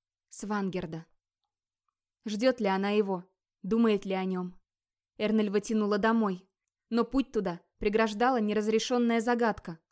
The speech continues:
Рунный полумесяц по-прежнему казался теплым.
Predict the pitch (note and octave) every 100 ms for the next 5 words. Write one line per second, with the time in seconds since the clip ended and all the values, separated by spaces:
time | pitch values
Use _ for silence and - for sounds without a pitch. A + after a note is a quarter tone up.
0 | _ _ - G3+ G#3 G#3 G3+ A3 A#3 A#3
1 | G#3 - - - _ _ - G3 F#3+ F#3
2 | F#3+ F#3 G#3 F#3+ F3+ G#3+ - A3 F3+ E3+
3 | E3